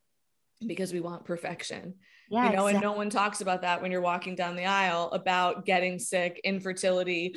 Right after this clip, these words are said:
Speaker 1: loss, p-, parents, you know, struggling, family issues.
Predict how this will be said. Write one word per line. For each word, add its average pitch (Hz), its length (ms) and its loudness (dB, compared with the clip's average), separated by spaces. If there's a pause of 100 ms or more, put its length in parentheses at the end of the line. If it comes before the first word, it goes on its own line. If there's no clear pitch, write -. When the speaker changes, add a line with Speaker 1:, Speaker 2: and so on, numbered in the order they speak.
(160)
Speaker 1:
loss, 185 720 2 (460)
p-, 240 120 -2
parents, 196 840 2 (120)
you 220 140 2
know, 190 480 2
struggling, 190 1000 0 (200)
family 202 640 4
issues. 190 680 0